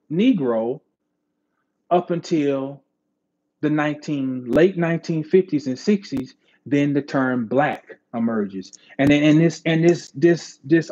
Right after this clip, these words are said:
article shows how they created the debate between one faction says, "Oh, I wanna keep Negro, I wanna keep colored."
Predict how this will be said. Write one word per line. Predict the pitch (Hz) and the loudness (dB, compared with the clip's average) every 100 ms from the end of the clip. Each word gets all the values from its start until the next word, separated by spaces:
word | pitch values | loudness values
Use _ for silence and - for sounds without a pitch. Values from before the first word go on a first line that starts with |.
| - | 2
article | 214 262 226 170 | 4 4 0 -2
shows | 151 - 180 170 160 156 - _ _ _ _ | -2 2 2 2 -2 -8 -14 _ _ _ _
how | - 190 190 | -2 0 2
they | 185 | 2
created | 185 - 190 180 156 | 2 2 2 2 0
the | 139 | -4
debate | 147 143 120 185 226 175 _ _ _ - | -4 -6 -2 0 0 -4 _ _ _ -8
between | 156 156 190 175 156 151 147 147 _ _ | -8 -4 -4 -4 -6 -6 -8 -12 _ _
one | 123 165 190 196 | -4 0 2 2
faction | - 185 170 - 170 | 2 0 0 -6 -10
says, | 151 156 147 139 - _ | -6 -6 -4 -6 -12 _
"Oh, | - 170 | 0 2
I | 165 165 | 2 0
wanna | 170 175 160 | -4 -6 -6
keep | 202 160 131 | -6 -6 -6
Negro, | 180 147 131 117 | -8 -4 -4 -4
I | 117 | -4
wanna | 147 160 151 | -6 -6 -6
keep | 180 151 | -8 -12
colored." | - 190 147 95 | -2 -2 -2 -6